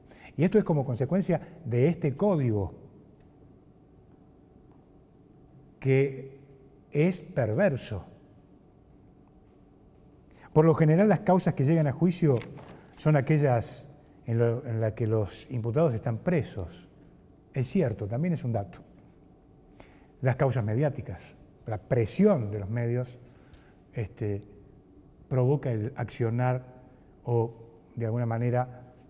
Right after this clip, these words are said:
eh, impacta sobre los tiempos de la justicia, la presión mediática. Y las causas querellantes, donde está la querella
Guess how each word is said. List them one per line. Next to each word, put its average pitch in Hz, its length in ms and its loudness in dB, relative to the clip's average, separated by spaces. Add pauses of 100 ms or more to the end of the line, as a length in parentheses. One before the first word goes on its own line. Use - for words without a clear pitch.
(160)
eh, 107 500 -4 (1700)
impacta 131 540 0
sobre 117 240 -2
los 107 180 -4
tiempos 131 320 0
de 104 60 -4
la 101 80 -4
justicia, 98 420 -10
la 110 120 -4
presión 131 360 -4
mediática. 127 600 -4 (1200)
Y 175 120 4
las 180 120 0
causas 190 300 0
querellantes, 127 640 -2 (1040)
donde 117 180 0
está 175 160 2
la 165 180 4
querella 139 460 2